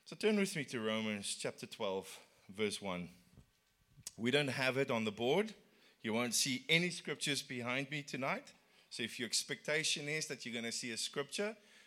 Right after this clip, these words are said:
it's in your Bible or on your phone or wherever you're reading it from. So Romans chapter one, uh,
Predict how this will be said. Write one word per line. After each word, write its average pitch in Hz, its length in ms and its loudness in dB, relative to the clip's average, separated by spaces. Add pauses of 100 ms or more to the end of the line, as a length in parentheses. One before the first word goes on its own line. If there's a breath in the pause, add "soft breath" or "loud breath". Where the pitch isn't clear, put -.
(140 loud breath)
it's - 120 -10
in 127 140 0
your 120 120 0
Bible 139 560 4 (120)
or 113 200 2
on 117 140 0
your 117 100 -2
phone 170 500 0
or 104 140 -2
wherever 107 360 0
you're 107 280 -2
reading 107 380 -4
it 95 140 -8
from. 85 300 -10 (1200 soft breath)
So - 140 -6
Romans 202 460 8
chapter 185 300 4
one, 123 460 0 (500 loud breath)
uh, 107 60 -6